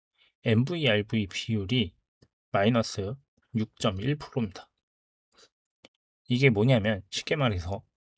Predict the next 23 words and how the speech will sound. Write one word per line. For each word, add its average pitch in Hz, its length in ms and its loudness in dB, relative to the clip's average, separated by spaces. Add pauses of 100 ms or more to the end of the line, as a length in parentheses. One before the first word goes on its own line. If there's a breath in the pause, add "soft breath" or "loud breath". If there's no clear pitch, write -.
(100)
최근 175 440 0
산 165 280 -2
사람들이 123 680 0 (540 soft breath)
평균적으로 139 880 -2 (360)
손해를 190 520 0
보고 127 240 -2
있다는 101 480 -4 (200)
얘기예요. 101 580 -2 (640 soft breath)
그리고 127 420 2 (160)
이런 143 320 2
수치가 - 380 0
나올 104 240 2
때에는 104 640 -2
보통 110 460 -2 (320)
단기 120 380 4
반등이 107 520 -2 (140)
나왔던 101 460 -2
시점이라는 107 600 -2
겁니다. - 240 -20 (180)
그러니까 120 640 0 (640)
지금 135 440 2 (300)
엑스아이피 120 460 -4
가격이 113 580 -4